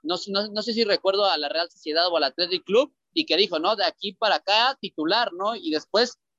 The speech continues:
tómala al siguiente partido a la banca, ¿no? Y él comentaba y hizo su rabieta con el técnico, le dijo, "Oye, pues acabo de hacer tres goles, eh, fui parte importante para la victoria del equipo, ¿cómo es que tú me metes a la banca, no?" Y le dice, "Yo me voy a encargar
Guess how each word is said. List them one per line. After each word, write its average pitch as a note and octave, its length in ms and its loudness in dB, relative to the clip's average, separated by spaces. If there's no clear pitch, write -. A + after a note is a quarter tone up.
tómala G#3 340 2
al D3+ 80 -2
siguiente E3 320 -6
partido F#3 400 0
a G#3+ 40 4
la D#3+ 120 2
banca, F3 380 0
¿no? D#3+ 240 -6
Y D3+ 320 0
él D#3+ 100 4
comentaba E3+ 500 2
y E3+ 240 0
hizo F#3+ 180 -8
su E3 180 -2
rabieta D#3 400 4
con D#3+ 160 0
el C3 120 -2
técnico, E3+ 320 -2
le D#3+ 100 2
dijo, D#3+ 120 -2
"Oye, G3+ 220 4
pues - 120 -8
acabo E3+ 260 0
de F3 80 -2
hacer F#3 80 -4
tres G3 200 -2
goles, G3 400 0
eh, B2 300 0
fui D#3 280 0
parte D#3 320 -4
importante D#3 420 -8
para C3 180 -2
la B2+ 100 0
victoria E3 280 0
del D3+ 120 2
equipo, D3 360 -6
¿cómo D3+ 200 0
es E3+ 80 -2
que D3+ 120 -2
tú D3 100 -2
me D#3 120 4
metes - 260 -2
a C#3 40 2
la C#3+ 120 2
banca, G#3+ 320 0
no?" D3+ 180 -2
Y D#3+ 100 -4
le D#3 80 -2
dice, D#3+ 240 -4
"Yo E3+ 160 0
me G3 80 2
voy G3 140 4
a G3+ 40 2
encargar E3 500 -2